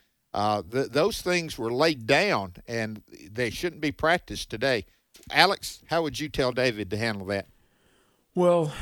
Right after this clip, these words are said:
Speaker 2: yeah, I mean, Luke six forty-six, Jesus says, "Why do you call me Lord, Lord, and don't do the things I say?" And, uh, Matthew seven twenty-four warns about men-, many people are gonna say, "Lord,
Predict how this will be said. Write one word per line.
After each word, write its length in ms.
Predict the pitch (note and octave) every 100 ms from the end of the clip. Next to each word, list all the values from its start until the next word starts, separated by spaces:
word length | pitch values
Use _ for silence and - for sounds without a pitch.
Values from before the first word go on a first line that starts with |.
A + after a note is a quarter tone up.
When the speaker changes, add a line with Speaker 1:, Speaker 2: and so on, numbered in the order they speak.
| E3+ -
Speaker 2:
yeah, 320 | E3+ D3 C3+
I 100 | C#3
mean, 300 | C#3 B2+ B2+
Luke 320 | C#3+ D#3+ -
six 320 | - D#3 -
forty-six, 760 | - C#3+ A#2+ A2+ - B2 A2 -
Jesus 420 | A#2+ B2+ B2 A2+
says, 440 | - A#2 G#2+ -
"Why 160 | B2+ A#2+
do 80 | A#2+
you 120 | A#2+
call 240 | B2 B2
me 140 | A#2 A2+
Lord, 420 | G#2+ A2+ A2+ G#2
Lord, 300 | A#2 A#2 G#2
and 160 | G2+ G2
don't 300 | G#2+ G#2+ A2+
do 100 | G2+
the 160 | G2+
things 340 | F#2+ G#2 G2+ F#2+
I 120 | F#2
say?" 460 | - A#2+ A#2 - - _ - - - -
And, 360 | A2 A2 G#2+ -
uh, 260 | G#2 G#2 -
Matthew 400 | A#2 B2+ B2+ A#2+
seven 260 | B2+ A2
twenty-four 880 | G2+ A#2 G#2+ F#2+ - E3 D#3+ A2+ G#2+ - - _
warns 720 | G#2+ A#2+ E3 A3 F3 A#2 G#2+
about 320 | A2 A2 G#2+
men-, 340 | A#2+ C3+ E3+ E3
many 440 | A#2 C3+ F#3+ G#3+
people 340 | - G3 - D#3
are 80 | C3
gonna 180 | B2+
say, 340 | A#2 - A#2+ G#2+
"Lord, 500 | G#2+ C3 C#3+ C#3+